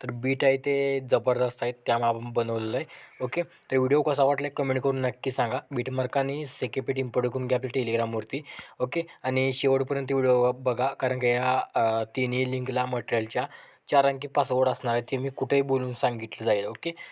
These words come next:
तर शेवटपर्यंत व्हिडिओ बघा. अशा प्रकारे बघू शकता मी इथं लावून दिलेलं आहे आणि इथे आपले Instagram देखील आयडी आहे. इथं तुम्ही जाऊन हे नाव बघा किंवा डिस्क्रिप्शन बॉक्समध्ये लिंक दिली, तिथून जावा आणि काही जर प्रॉब्लेम आला तर मला तिथं जरूर मेसेज करून विचारू शकता,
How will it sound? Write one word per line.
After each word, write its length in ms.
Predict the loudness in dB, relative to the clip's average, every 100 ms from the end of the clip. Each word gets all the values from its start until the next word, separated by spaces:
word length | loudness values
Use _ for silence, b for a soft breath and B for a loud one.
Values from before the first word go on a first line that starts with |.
| B -6
तर 100 | -4 -2
शेवटपर्यंत 580 | 0 2 2 0 -2 -2
व्हिडिओ 220 | 0 0
बघा. 180 | 2 0
अशा 240 | 0 -2
प्रकारे 180 | -2 -2
बघू 200 | -2 -2
शकता 260 | -6 -8
मी 100 | -6
इथं 160 | -4 2
लावून 260 | 4 4 0
दिलेलं 280 | -4 0
आहे 200 | 0 -2 -6 B B -2
आणि 140 | 0
इथे 160 | 4 6
आपले 300 | 6 4 -4
Instagram 420 | -2 2 2 2
देखील 220 | -2 4
आयडी 240 | 4 4
आहे. 300 | -2 -2 -4 -6 -16
इथं 220 | -14 -8
तुम्ही 160 | -4 0
जाऊन 340 | 2 2 2 -6 -14 B B B -4
हे 60 |
नाव 220 | 2 4 4
बघा 260 | 4 2 -2 -8 -20 _ _ _ _ _
किंवा 200 | 2 4
डिस्क्रिप्शन 480 | 4 2 -2 -2 0
बॉक्समध्ये 340 | 0 0 -2 -2
लिंक 200 | -6 -4
दिली, 160 | -6
तिथून 320 | -10 -8 -4
जावा 240 | 2 2 2
आणि 480 | -6 -16 -18 -8 2
काही 200 | 2 2
जर 200 | -2 -6
प्रॉब्लेम 500 | 2 4 4 2 0
आला 160 | 0
तर 80 | -2
मला 260 | 0 0 0
तिथं 340 | -4 -2 -2
जरूर 360 | 0 -2 -2 -6 -8
मेसेज 520 | -8 -4 -2 -2 -6
करून 200 | -6 -4
विचारू 320 | -4 0 -2 -2
शकता, 320 | -6 -2